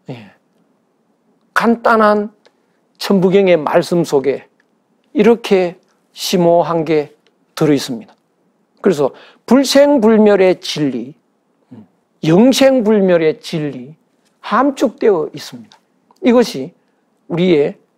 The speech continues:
심오한 한국 고유의 존재 원리입니다. 그러면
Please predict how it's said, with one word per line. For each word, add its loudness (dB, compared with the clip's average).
심오한 0
한국 -2
고유의 -2
존재 -2
원리입니다. -2
그러면 0